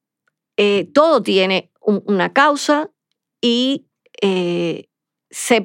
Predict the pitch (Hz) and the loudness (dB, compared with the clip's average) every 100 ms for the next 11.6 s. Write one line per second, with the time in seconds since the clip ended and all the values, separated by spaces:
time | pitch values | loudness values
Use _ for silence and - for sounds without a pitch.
0 | - _ - 233 202 214 294 240 190 180 | -2 _ 0 2 2 0 0 2 0 0
1 | 180 180 190 208 - 185 190 202 180 165 | -2 -2 -2 -2 -2 -2 0 -2 -2 -4
2 | - - - - - 233 226 - 349 330 | -4 -6 -8 -16 0 0 0 2 4 4
3 | 320 320 330 254 - 208 - 202 - 190 | 2 2 2 2 0 0 -2 -2 -2 -2
4 | 185 170 160 208 _ _ _ _ _ _ | -4 -8 -10 -14 _ _ _ _ _ _
5 | _ _ _ _ _ _ _ 220 226 196 | _ _ _ _ _ _ _ -2 0 0
6 | 185 175 202 294 247 175 165 - _ _ | -2 0 0 0 -2 -2 -6 -10 _ _
7 | _ _ _ _ _ _ - - - - | _ _ _ _ _ _ -20 -20 -20 0
8 | 240 233 - 240 226 220 214 202 220 240 | 2 2 2 2 2 0 0 0 2 0
9 | 185 170 - 180 - 170 170 175 233 214 | -2 -4 -2 -2 -2 -2 -2 2 2 2
10 | - 107 - - 262 302 302 247 214 226 | -8 -12 -10 0 2 4 2 2 0 0
11 | - - - 202 214 | -4 -10 -2 0 -2